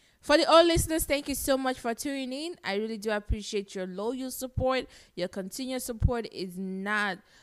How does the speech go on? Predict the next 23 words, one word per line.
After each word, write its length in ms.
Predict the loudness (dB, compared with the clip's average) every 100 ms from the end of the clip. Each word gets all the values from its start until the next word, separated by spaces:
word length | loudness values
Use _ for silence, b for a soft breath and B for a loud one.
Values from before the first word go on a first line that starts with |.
| b _
neglected, 920 | -12 -8 -8 -6 -4 -4 -4 -4 -4 -8
is 260 | -8 -8 -8
not, 520 | -8 -6 -2 -4 -4 -14 -18 -16 -10
is 160 | -8
not 280 | -6 -6 -4
underappreciated. 1000 | -4 -2 -2 -2 -4 -6 -6 -4 -4 -6 -10 b b
We 140 | -10
do 260 | -8 -4 -2
appreciate 720 | -2 -2 -6 -4 -6 -6 -8
you 200 | -8 -8 _ b b _ -6
every 300 | -2 -2 -4
time. 540 | -10 -12 -10 -10 -12 -12
Thank 220 | -4 -4 -4
you 80 |
so 520 | -8 -8 -6 0 4 4
much. 520 | 2 -2 -4 -8 -18 B B B B 8
Okay, 320 | 10 12 12 12
guys, 340 | 12 12 8
a 100 | 0
couple 240 | 0 4
of 120 | 6 6
announcements 680 | 8 6 6 0 -2 -2
today. 520 | -8 -2 2 4 4